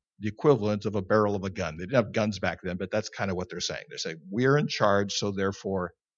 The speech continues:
that's that." So they tended to kind of leave the, the truth question out. But here's the issue. This is a beautiful Japanese print of,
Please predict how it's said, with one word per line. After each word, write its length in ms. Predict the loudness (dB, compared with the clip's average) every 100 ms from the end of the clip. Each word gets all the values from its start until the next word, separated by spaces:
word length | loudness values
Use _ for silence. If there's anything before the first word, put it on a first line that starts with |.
| -4
that's 300 | 0 0 -2
that." 240 | -6 -6 -14 _ -20 _ -20 -20 -20 -20 -20 -16 2
So 160 | 6
they 100 | 8
tended 380 | 8 6 6 4
to 60 | 6
kind 200 | 6 6
of 80 | 6
leave 340 | 8 6 8
the, 220 | 6 6 4 -4
the 100 | -2
truth 380 | 2 2 2
question 560 | 4 4 4 0 0 -2 -2
out. 340 | -2 -4 -10 -12 _ _ _ _ -20 -20 _
But 80 | 4
here's 460 | 6 6 6 2 -2 -12 _ -20 -4
the 240 | 2 4
issue. 240 | 6 4
This 200 | 2 2
is 140 | 0 0
a 220 | -2 -6 _
beautiful 600 | 0 4 4 4 0 0 -2
Japanese 540 | 2 2 2 -2 -4
print 400 | -4 -4 -4 -6 -8
of, 320 | -8 -10